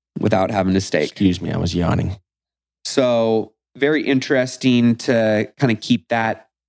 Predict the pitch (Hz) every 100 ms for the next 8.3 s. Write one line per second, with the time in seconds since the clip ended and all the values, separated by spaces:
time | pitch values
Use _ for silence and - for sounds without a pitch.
0 | _ _ _ - 139 131 - 180 123 -
1 | 135 139 131 120 117 147 160 131 127 120
2 | 123 120 - 127 - 117 120 127 131 -
3 | 123 107 101 - _ - - 127 123 139
4 | 131 123 127 123 120 120 113 107 113 113
5 | 110 104 - 120 117 117 98 135 139 147
6 | 131 123 107 101 101 110 - 120 120 113
7 | 95 - 107 101 98 - 113 - 110 113
8 | 110 110